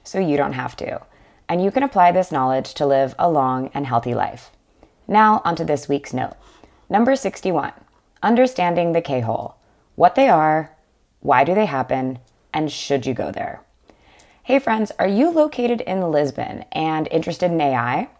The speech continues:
Next week on December fifth, I'm helping to organize the Building A I First from Science to Software event with Air Street Capital and Point Nine, held at the Champalimaud Foundation.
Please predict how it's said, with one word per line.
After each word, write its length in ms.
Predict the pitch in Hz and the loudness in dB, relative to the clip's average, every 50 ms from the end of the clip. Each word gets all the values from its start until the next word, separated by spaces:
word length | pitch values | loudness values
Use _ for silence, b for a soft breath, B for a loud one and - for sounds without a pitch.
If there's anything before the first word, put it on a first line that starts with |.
| b b b b b b b b b | b b b b b b b b b
Next 320 | - 190 226 269 - - - | -2 -2 -2 -2 -2 -2 0
week 220 | 247 254 247 - - | 0 0 0 -2 -4
on 200 | 190 185 185 185 | -4 -2 -2 -2
December 380 | 190 180 - 160 160 190 247 | -2 0 0 0 2 2 0
fifth, 380 | 294 - 147 127 139 156 - - _ _ _ _ | 0 2 0 0 0 -2 -6 -12 _ _ _ _
I'm 220 | - 175 190 220 | -2 0 2 2
helping 260 | 233 226 220 - 254 262 | 2 2 0 0 0 0
to 60 | 262 | 0
organize 600 | - - 175 156 - 170 151 147 143 143 143 139 - | 2 4 4 2 2 2 0 0 0 0 -2 -4 0
the 400 | - 143 139 139 135 135 123 - | 2 2 4 4 2 0 -4 -6
Building 440 | - - 160 165 175 208 226 233 233 - | -4 0 0 2 4 4 2 2 0 0
A 160 | 165 160 165 | 2 2 2
I 220 | - 156 170 180 190 | 2 4 2 2 0
First 560 | - - 135 127 127 143 143 - - - - b b b b b b | 0 0 0 0 0 0 -4 -6 -12 -18 -20 b b b b b b
from 180 | - 196 196 | -2 -2 -2
Science 420 | 185 - 175 160 156 170 185 220 - | 0 0 -2 -2 0 -2 -4 -4 -6
to 100 | - 285 | -8 -6
Software 440 | 254 - 156 151 147 - 151 151 147 | -2 0 0 0 0 2 2 2 2
event 300 | 147 143 139 139 143 - b b b b b b b | 2 2 -2 -4 -4 -8 b b b b b b b
with 120 | - 185 - | -2 0 2
Air 140 | - 175 180 | 4 4 2
Street 260 | 180 - - - - | 2 0 -2 -2 0
Capital 380 | - 170 156 - - 165 160 156 | 0 0 0 2 4 4 4 4
and 220 | - 147 151 143 | 2 0 -4 -4
Point 220 | - 160 160 - | -2 -4 -2 -2
Nine, 340 | - 127 113 - - - - - _ b b b b b b b | -2 -4 -4 -6 -8 -10 -14 -16 _ b b b b b b b
held 260 | - - 180 190 185 | 2 6 6 6 6
at 180 | - 190 185 - | 6 2 0 0
the 40 | 220 | 0
Champalimaud 600 | - 185 175 170 170 165 165 160 156 143 139 - | 0 0 0 0 2 2 4 4 4 2 0 0
Foundation. 580 | - 135 131 - - - - - - - - | -2 -4 -6 -6 -8 -10 -10 -10 -10 -12 -12